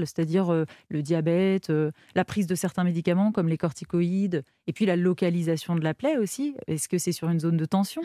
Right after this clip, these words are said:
Est-ce qu'elle est exposée au soleil ? Et puis l'âge qu'on a,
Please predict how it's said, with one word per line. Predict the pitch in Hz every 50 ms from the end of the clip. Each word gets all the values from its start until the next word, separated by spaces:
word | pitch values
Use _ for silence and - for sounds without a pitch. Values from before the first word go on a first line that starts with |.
| 233 220
Est-ce | 190 170 -
qu'elle | - 170 156 151
est | 151 151
exposée | - - - - - 170 156 180
au | 175 185
soleil ? | - - 254 269 311 320 311 294 _ _ _ _ _ _ _ -
Et | 196 -
puis | - - 196
l'âge | 185 185 180 175 -
qu'on | - 240 247 269
a, | 320 339